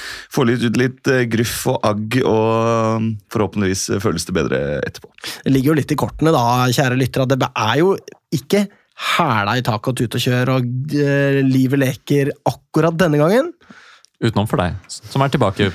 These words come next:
Speaker 3: på podd.
Speaker 2: Ja, ja, men sånn på generell basis er det det for meg, men ikke sånn fotballmessig. Akkurat der er det litt sånn, eh, bakglatt om dagen, eh, føler jeg.
Speaker 3: Ja, det er litt rått.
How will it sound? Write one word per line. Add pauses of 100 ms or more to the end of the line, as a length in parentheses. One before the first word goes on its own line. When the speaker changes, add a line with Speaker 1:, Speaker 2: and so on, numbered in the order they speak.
(100)
Speaker 3:
på
podd.
Speaker 2:
Ja,
ja,
men
sånn
på
generell
basis
er
det
det
for
meg,
men
ikke
sånn
fotballmessig. (220)
Akkurat
der
er
det (520)
litt
sånn,
eh,
bakglatt
om
dagen,
eh,
føler
jeg. (360)
Speaker 3:
Ja,
det
er
litt
rått.